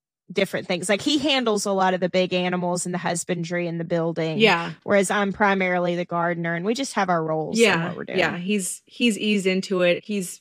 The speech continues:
Speaker 2: found what he enjoys doing
Speaker 1: Yeah.
Speaker 2: as part of it. Yeah.
Speaker 1: We went this morning. I've got a garden manicure, got
Speaker 2: <laughs>
Speaker 1: good n-, dirt caked
Speaker 2: Yeah.
Speaker 1: in my nails. We went and, um, helped some,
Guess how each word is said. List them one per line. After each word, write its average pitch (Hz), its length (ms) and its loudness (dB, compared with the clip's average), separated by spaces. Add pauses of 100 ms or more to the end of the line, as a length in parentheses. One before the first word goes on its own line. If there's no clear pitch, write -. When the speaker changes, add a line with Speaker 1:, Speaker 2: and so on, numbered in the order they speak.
(100)
Speaker 2:
found 180 440 0
what 175 180 0
he 165 400 -8
enjoys 170 420 0
doing 156 300 -2
Speaker 1:
Yeah. 160 200 6
Speaker 2:
as - 120 0
part - 220 -8
of - 80 -12
it. - 120 -10
Yeah. - 180 -10
Speaker 1:
We 277 140 2
went 311 200 2
this 277 220 0
morning. 240 540 2
I've 196 160 0
got 208 160 2
a 202 100 2
garden 196 360 0
manicure, 185 480 -4
got 185 260 -2
Speaker 2:
<laughs> - 0 -
Speaker 1:
good 214 380 0 (160)
n-, 202 180 -2
dirt 208 380 2
caked 220 300 2
Speaker 2:
Yeah. 220 40 0
Speaker 1:
in 202 60 -2
my 208 80 4
nails. 214 280 6
We 277 140 4
went 294 300 4
and, 254 200 4
um, 262 640 8 (240)
helped 262 300 6
some, 214 400 -2